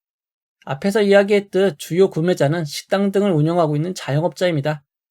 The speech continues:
따라서 가입 프로모션도 사업자 회원에 집중되어 있고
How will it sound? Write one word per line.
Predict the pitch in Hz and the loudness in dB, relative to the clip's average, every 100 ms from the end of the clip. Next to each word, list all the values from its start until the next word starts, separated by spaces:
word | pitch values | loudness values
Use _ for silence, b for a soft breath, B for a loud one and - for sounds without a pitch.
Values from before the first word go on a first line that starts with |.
| _ | _
따라서 | 170 175 185 - | -2 0 0 -2
가입 | - 165 185 | 0 0 0
프로모션도 | - 202 196 196 185 156 160 143 b b | 0 0 2 0 0 0 0 -2 b b
사업자 | - - 190 202 - 190 185 | -16 0 2 2 0 0 2
회원에 | 185 180 180 131 - | 2 0 0 -4 -8
집중되어 | - 170 165 151 143 | -10 -4 0 0 0
있고 | 131 - 175 | -2 -6 -8